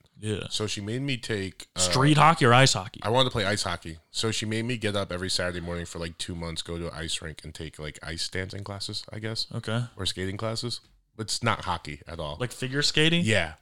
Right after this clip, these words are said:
Speaker 2: So I'm, I'm pretty good at it.
Speaker 1: At figure skating?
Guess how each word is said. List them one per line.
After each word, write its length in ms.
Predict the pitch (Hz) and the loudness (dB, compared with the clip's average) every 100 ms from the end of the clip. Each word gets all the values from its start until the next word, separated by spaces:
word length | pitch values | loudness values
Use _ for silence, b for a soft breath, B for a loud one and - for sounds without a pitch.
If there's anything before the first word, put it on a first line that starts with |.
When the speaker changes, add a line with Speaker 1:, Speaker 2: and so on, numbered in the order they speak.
| _ _ _ - | _ _ _ 0
Speaker 2:
So 240 | - 113 | 2 4
I'm, 300 | 107 104 90 - | 4 2 -4 -8
I'm 60 | 107 | -4
pretty 220 | 123 101 | 0 0
good 160 | 85 78 | -2 -4
at 140 | 78 | -6
it. 100 | 73 - - _ - | -10 -18 -20 _ -2
Speaker 1:
At 100 | 127 | 0
figure 260 | - 127 151 | 4 4 4
skating? 440 | - 165 185 190 | 6 6 6 4